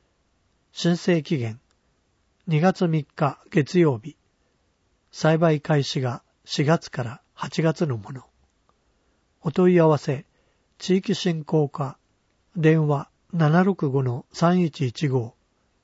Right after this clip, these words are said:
または、十日町地域振興局農業振興部、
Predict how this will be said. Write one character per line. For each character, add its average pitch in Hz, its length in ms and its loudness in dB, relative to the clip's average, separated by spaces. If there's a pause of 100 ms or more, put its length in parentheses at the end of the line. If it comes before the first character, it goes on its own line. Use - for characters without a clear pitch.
(160)
ま 151 140 -4
た 156 160 2
は、 113 160 -6 (800)
十 185 160 4
日 202 100 0
町 185 280 0
地 180 180 2
域 147 180 -4
振 165 280 -6
興 156 200 0
局 - 420 -12 (160)
農 175 220 4
業 165 220 2
振 147 280 -4
興 131 260 0
部、 117 180 -10